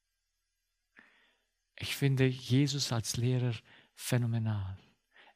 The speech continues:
Er stellt Fragen, Gegenfragen, wenn man so will.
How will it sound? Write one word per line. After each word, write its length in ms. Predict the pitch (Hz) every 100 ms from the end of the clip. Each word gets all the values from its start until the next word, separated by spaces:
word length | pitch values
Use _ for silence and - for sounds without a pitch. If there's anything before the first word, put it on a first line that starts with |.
| _
Er 380 | - 127 131 131 - - _ _ _ _
stellt 800 | - - - 113 101 107 - - _ _ _ _ _ _ _
Fragen, 640 | - - 123 117 107 - _ _ _ _ _ _ _ _ _ _ _ -
Gegenfragen, 920 | 139 151 131 110 - 117 110 107 110
wenn 100 | 113
man 100 | 110
so 180 | 110 101
will. 340 | 123 117 101